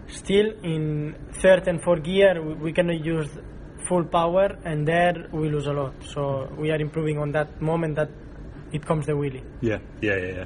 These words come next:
Speaker 2: Yeah, you want to get, keep the,
Speaker 1: Down,
Speaker 2: keep the front,
Speaker 1: yes.
Speaker 2: <laughs> front wheel down.
Speaker 1: <laughs> More big wheel.
Speaker 2: <laughs> Yeah,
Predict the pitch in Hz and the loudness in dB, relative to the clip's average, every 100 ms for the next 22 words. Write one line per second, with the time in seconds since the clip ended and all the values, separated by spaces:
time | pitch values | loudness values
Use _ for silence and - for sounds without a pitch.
0 | - 110 101 101 98 101 107 - - - | -4 0 0 0 -4 -2 -2 -2 -14 -14
1 | - 113 - 101 160 156 131 - 143 113 | -6 -4 -2 -2 0 0 2 0 2 2
2 | 110 185 175 160 147 165 135 139 120 120 | 8 8 10 8 8 6 4 6 4 6
3 | 117 160 180 156 202 165 160 165 170 160 | 4 6 4 4 2 2 2 0 0 0
4 | - 151 - 139 147 - 110 113 | -2 -2 0 4 4 4 0 -2